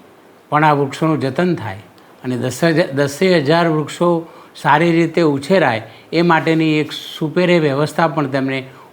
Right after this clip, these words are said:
ઊભી કરી હતી. બે હજાર ત્રેવીસમાં વૃક્ષારોપણ પછી ઢોરઢાંખરથી આ વૃક્ષોનું રક્ષણ થાય તે માટે એક પગારદાર કાયમી ચોકિયાતની પણ તેમણે નિમણૂક કરી હતી. એટલું જ નહીં, પણ આ વૃક્ષોના,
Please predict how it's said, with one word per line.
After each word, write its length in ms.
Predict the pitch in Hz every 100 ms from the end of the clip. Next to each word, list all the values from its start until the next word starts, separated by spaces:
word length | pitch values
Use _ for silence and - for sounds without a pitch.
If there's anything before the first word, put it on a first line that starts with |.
| 123
ઊભી 220 | 117 139
કરી 340 | 131 131 139
હતી. 240 | 107 - - - - - - -
બે 140 | 123 131
હજાર 220 | 139 147
ત્રેવીસમાં 680 | 131 143 147 - 160 165 151
વૃક્ષારોપણ 640 | 143 - 156 151 147 151
પછી 520 | 147 135 196 139 - - - - - - 123
ઢોરઢાંખરથી 1000 | 135 160 151 160 151 170 165 180 196 202 - -
આ 140 | 156
વૃક્ષોનું 520 | 170 165 - 170 165
રક્ષણ 360 | 151 147 175 165
થાય 180 | 160 165
તે 160 | 151
માટે 440 | 156 156 147 165 165 - -
એક 200 | 147 139
પગારદાર 640 | 143 139 156 160 156 160 165 - - -
કાયમી 400 | - 131 147 160
ચોકિયાતની 600 | 156 156 139 - 165 147
પણ 180 | 151 147
તેમણે 260 | 135 143 143
નિમણૂક 380 | 131 131 143 131
કરી 280 | 123 135
હતી. 240 | 117 98 92 - - - - -
એટલું 360 | 127 123 151 165
જ 20 |
નહીં, 320 | 151 190 175 - - - - -
પણ 140 | 135
આ 200 | 139 147
વૃક્ષોના, 640 | 175 175 135 - 180 160